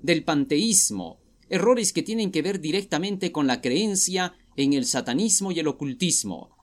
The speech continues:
Cientos de ellos caerán <clears throat> en manos de los que se dicen ser los ovnis o los extraterrestres.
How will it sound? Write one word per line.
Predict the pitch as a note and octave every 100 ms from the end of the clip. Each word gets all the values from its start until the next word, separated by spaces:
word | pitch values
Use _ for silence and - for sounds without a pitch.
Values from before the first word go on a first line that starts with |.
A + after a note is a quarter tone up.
| _ _
Cientos | - - A3 A#3 G#3 D#3+
de | E3
ellos | G3+ G3 - -
caerán | F3 D#3 F3+ G3 A#2 G2 -
<clears throat> | - G#3+ F#3+
en | F3+ D#3
manos | C#3+ G#3+ G#3+ G3+
de | D#3
los | D#3 -
que | C#3
se | C3
dicen | F3+ F#3 D3+
ser | F#3 E3
los | D#3 C3+ -
ovnis | G#3 G#3 F3+ E3+
o | D3
los | C3+ B2
extraterrestres. | - B3+ - - A#3 - - - -